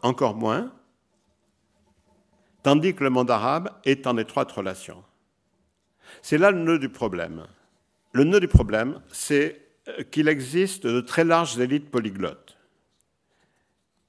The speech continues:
et que, dans la plupart des pays arabes, se maintient un enseignement universitaire en anglais et en français,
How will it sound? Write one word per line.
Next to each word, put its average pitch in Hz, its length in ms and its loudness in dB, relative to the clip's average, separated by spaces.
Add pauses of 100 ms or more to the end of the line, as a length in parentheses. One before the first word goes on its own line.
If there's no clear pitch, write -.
(380)
et 143 180 4
que, 180 380 2 (140)
dans 131 140 0
la 139 80 0
plupart 156 360 0
des 127 120 -2
pays 127 260 -4
arabes, 120 460 -2 (300)
se - 160 0
maintient 151 400 2
un 139 80 0
enseignement 131 460 0
universitaire 131 720 -2
en 113 140 0
anglais 127 340 2
et 117 40 0
en 110 100 0
français, 92 460 -8